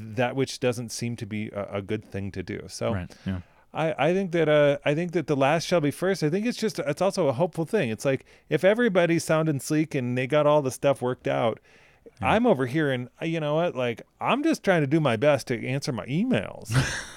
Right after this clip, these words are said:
Speaker 1: Like, I, like, like, I, I'm struggling to get just the, the little bit done, and I
Speaker 2: Yeah.
Speaker 1: am busy literally from the morning until the night.
Speaker 2: Answer them from the last ones to the first.
Speaker 1: Yeah.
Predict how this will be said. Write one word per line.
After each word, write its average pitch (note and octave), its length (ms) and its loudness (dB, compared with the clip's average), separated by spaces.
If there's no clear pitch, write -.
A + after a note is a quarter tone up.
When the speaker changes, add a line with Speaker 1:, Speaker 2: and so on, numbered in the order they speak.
Speaker 1:
Like, D#3 200 6
I, E3+ 240 4
like, E3 260 2
like, E3 160 2
I, F#3 240 2
I'm G#3 160 0
struggling F3+ 460 2
to D3 80 0
get D3 260 -2
just D#3+ 240 -4
the, C#3+ 240 -2
the C#3 220 -2
little F3+ 200 0
bit B2+ 240 -4
done, G3 300 0
and C3 320 -4
I D#3 120 -2
Speaker 2:
Yeah. E3 80 2
Speaker 1:
am C3+ 160 -2
busy F3 460 2
literally F3 440 2
from D#3+ 180 -2
the C#3 80 0
morning C#3+ 580 -2
until C3+ 280 -2
the B2+ 100 0
night. A2 380 -6
Speaker 2:
Answer B2+ 340 0
them A2+ 160 0
from A2+ 180 -4
the G2+ 80 0
last F#2 400 -2
ones E2 460 -6
to G#2+ 100 -10
the F#2+ 80 -8
first. - 460 -14
Speaker 1:
Yeah. B2+ 340 2